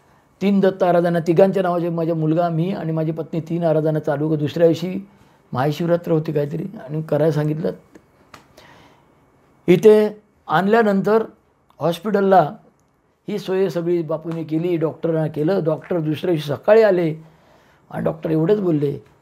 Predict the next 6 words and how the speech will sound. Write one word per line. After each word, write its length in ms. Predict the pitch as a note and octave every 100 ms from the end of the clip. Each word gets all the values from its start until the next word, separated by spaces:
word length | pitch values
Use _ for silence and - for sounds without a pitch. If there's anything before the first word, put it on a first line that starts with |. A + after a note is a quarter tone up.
| _ _ _
की, 100 | -
"सद्गुरू 680 | - D3+ D3+ E3+ E3 D3 D3+ - _ _ _ _ -
आणि 340 | C3+ C#3+ C#3+
तुमचे 320 | - C3 C3
दादा 280 | B2 B2+ C#3+
वगैरे 440 | C3 C3+ C#3 B2+